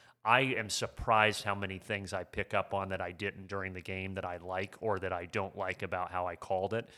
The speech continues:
So that was the first time that I had heard that, and, and I used to sit with my recorder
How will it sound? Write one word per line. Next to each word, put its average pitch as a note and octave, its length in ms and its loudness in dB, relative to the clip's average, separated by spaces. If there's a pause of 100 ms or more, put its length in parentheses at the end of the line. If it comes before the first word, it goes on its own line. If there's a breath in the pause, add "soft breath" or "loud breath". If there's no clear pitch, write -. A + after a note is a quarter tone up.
(180 soft breath)
So A2+ 260 4
that A#2+ 240 8
was C3+ 140 0
the - 80 0
first - 320 0
time A2 240 2
that G2+ 100 2
I G2+ 100 6
had F#2 100 2
heard G#2 240 0
that, A2 240 4
and, G2+ 200 -2
and G#2 160 -2
I G2+ 100 2
used A2 260 -2
to A2 60 -2
sit - 260 -4
with G#2 120 -2
my G2 100 0
recorder G#2 640 2